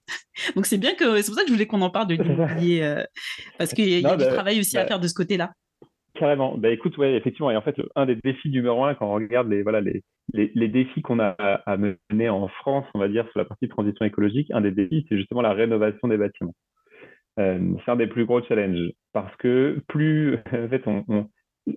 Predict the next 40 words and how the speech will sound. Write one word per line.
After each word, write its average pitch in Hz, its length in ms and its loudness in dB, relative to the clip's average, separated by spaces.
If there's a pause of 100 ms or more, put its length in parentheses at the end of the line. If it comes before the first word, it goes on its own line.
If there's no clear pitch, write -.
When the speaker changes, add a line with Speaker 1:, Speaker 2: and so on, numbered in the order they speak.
(200)
Speaker 2:
c'est 127 60 -2
un 123 120 2
challenge 160 240 0
qu'on 131 100 -2
connaît 135 200 0
depuis 131 180 -4
longtemps, 131 420 -2 (180)
euh, 104 320 2
mais 107 140 2
auquel 120 240 0
on 117 80 0
n'a 101 100 2
pas 127 180 0
mis 143 140 2
les 117 120 2
moyens, 120 420 0
on 135 100 0
va 110 120 2
dire. 135 260 -2
Et 110 80 2
donc, 107 280 0
plus 165 160 -4
on 139 120 2
attend, 156 400 0
plus 151 180 -2
il 139 40 2
va 117 80 2
falloir 117 260 0
rénover 127 400 2
un 107 140 2
nombre 117 300 0
important 127 400 -4
de 127 80 -2
bâtiments 131 420 0
dans 110 140 0
un 107 60 2
délai 117 200 2
très, 123 260 -6 (520)
voilà, 104 240 2
nos, 92 260 -2